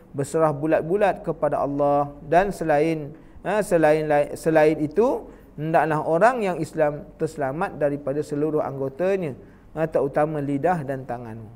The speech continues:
Ha, jadi macam mana Islam? Ha, mana Islam ni mana? Orang yang terselamat daripada seorang Islam yang lain, daripada lidah dan tangannya. Tu orang Islam.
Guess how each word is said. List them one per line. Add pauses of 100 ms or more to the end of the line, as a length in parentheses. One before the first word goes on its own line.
(140)
Ha, (420)
jadi
macam
mana
Islam? (720)
Ha,
mana
Islam
ni
mana? (160)
Orang
yang
terselamat
daripada (240)
seorang
Islam
yang
lain, (480)
daripada (220)
lidah
dan
tangannya.
Tu
orang
Islam.